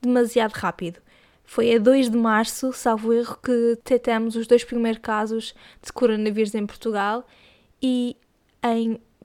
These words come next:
pouco mais de vinte e cinco dias temos mais de cinco mil casos e temos muitos, muitos empregadores sem conseguir organizar as contas e muitos deles recorrer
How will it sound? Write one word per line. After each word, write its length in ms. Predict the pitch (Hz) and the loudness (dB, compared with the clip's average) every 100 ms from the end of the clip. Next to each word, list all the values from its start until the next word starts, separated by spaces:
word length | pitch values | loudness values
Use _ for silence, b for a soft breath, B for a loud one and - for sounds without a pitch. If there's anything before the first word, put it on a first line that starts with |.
| _ _ _ | _ _ _
pouco 260 | 285 285 | -2 0
mais 520 | 254 240 233 269 262 220 | -2 0 0 0 -2 -2
de 80 | |
vinte 240 | 214 254 254 | 0 0 0
e 20 | |
cinco 240 | - 233 233 | -2 -4 -2
dias 360 | 226 240 254 | 0 2 2
temos 300 | - 233 220 | 0 -4 -2
mais 440 | 240 233 254 262 247 | -2 0 2 0 -2
de 140 | - | -6
cinco 300 | - 254 254 | -2 -2 2
mil 160 | 240 233 | 2 2
casos 640 | 233 202 196 202 226 - B B B B _ | 2 0 -2 -4 -8 -10 B B B B _
e 60 | 226 | -4
temos 640 | 240 233 226 226 214 - - | -2 0 2 0 0 -6 -4
muitos, 380 | 240 247 269 - | 0 2 0 0
muitos 400 | 240 240 - - - _ | 0 0 -4 -14 -20 _
empregadores 920 | 233 220 233 226 208 220 214 - - - - | -6 0 2 4 4 2 2 -4 -14 -18 -20
sem 420 | - - 247 240 240 _ | -16 -6 -2 -2 -6 _
conseguir 760 | - 233 - 240 220 233 233 - _ _ | -6 -6 -4 -4 0 0 -2 -6 _ _
organizar 440 | 240 233 233 240 226 | 2 4 4 4 2
as 80 | |
contas 640 | - 233 226 240 233 226 - | 0 0 2 2 2 -2 -8
e 100 | 240 | -4
muitos 340 | 220 240 233 - | -2 -2 -4 -2
deles 520 | 226 214 220 220 - - _ _ _ | 0 0 -2 -8 -12 -18 _ _ _
recorrer 800 | - - - 226 254 240 240 240 | -10 -10 -8 2 6 8 6 0